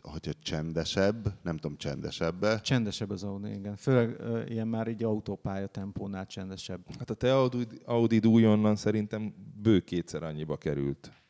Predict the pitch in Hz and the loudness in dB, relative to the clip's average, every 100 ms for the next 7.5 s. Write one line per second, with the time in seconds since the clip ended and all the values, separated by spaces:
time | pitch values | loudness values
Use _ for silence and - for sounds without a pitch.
0 | _ _ _ _ 76 76 76 73 73 50 | _ _ _ _ -12 -12 -10 -10 -10 -10
1 | - - - - - 107 95 98 98 101 | -12 -14 -12 -2 2 2 2 -2 -4 -4
2 | 101 104 110 - 98 101 - - - - | -6 -10 -12 -12 -10 -12 -14 -20 -10 -2
3 | - 139 131 151 156 - 117 113 117 113 | 4 4 6 4 4 4 2 2 2 0
4 | 120 120 113 117 113 113 _ _ - 139 | -2 -4 -2 -2 -2 -6 _ _ 2 2
5 | 107 104 104 101 98 101 107 - 143 160 | 2 -2 -4 -4 -4 -4 -4 0 0 0
6 | - - 110 104 - 107 104 104 - - | -4 -6 -4 -4 -4 -2 0 -2 -4 -8
7 | 95 92 95 107 | -6 -4 -4 -4